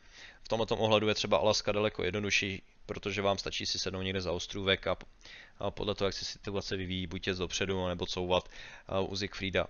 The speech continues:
musíte být daleko, daleko obezřetnější, co se, eh, děje, eh, kolem vás. Nemáte samozřejmě radar, nemáte tak dobrý A A čka jako Alaska, ačkoliv myslím si, že nejsou úplně o, o moc horší.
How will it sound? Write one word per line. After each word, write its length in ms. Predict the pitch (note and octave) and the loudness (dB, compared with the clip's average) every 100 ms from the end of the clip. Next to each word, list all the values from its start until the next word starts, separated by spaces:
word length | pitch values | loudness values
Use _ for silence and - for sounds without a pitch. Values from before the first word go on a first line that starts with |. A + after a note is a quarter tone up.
| - | -4
musíte 500 | G2 - F#2+ G2 F2+ - - | -8 -6 -2 0 0 -2 -8
být 340 | G2 - - - - | -6 -6 -10 -16 -2
daleko, 580 | F#2 F#2 F#2 G2 F2 - - - - - - - - - - - - - - A#2 | 4 4 4 4 4 2 -10 -14 -14 -20 -20 -20 -20 -18 -16 -14 -16 -18 -10 2
daleko 320 | C3+ C3+ - | 6 6 4
obezřetnější, 680 | B2+ B2+ A#2+ - B2 - A#2+ | 2 4 2 0 0 0 0
co 120 | A2 | -2
se, 300 | - A2 G2 | 2 4 2
eh, 380 | - - G2+ G2+ | 0 -4 -2 -2
děje, 380 | G2 G2+ G2 F#2+ | 0 2 0 -4
eh, 360 | - G2+ F#2+ | -10 -4 -4
kolem 280 | - G2+ F#2+ | -2 -2 4
vás. 340 | G2+ G2+ F#2 - | 8 8 6 -2
Nemáte 500 | G2 F#2+ F2+ - F#2 | -2 -2 -2 -4 -4
samozřejmě 440 | F#2+ F2+ F2+ F#2 | -4 -6 -4 -2
radar, 400 | F2 E2+ E2+ F2+ - | 2 4 2 0 -6
nemáte 360 | F#2+ F#2+ - | -2 -2 -4
tak 180 | F#2+ F#2+ | -4 -4
dobrý 280 | G2 F2 F#2 | -4 -2 0
A 100 | F#2 | 2
A 120 | E2 | 0
čka 260 | - - F2 | -2 -2 -4
jako 240 | F2 - | -4 -2
Alaska, 480 | F2 F2 - F2+ E2 - - | 0 0 -2 -4 -4 -10 -14
ačkoliv 300 | - - B2 | -6 -2 0
myslím 200 | A2+ A#2 | 0 -2
si, 80 | G#2 | -2
že 80 | A2 | -2
nejsou 320 | G#2+ - G#2 | -2 -2 -4
úplně 440 | F#2+ - - G2+ F#2 | -8 -6 -2 -2 -2
o, 200 | G2+ F#2 - - | -2 -2 -6 -12
o 100 | F#2+ | -6
moc 180 | G2 F#2 | -4 -2
horší. 380 | F2+ F2+ - | 0 0 0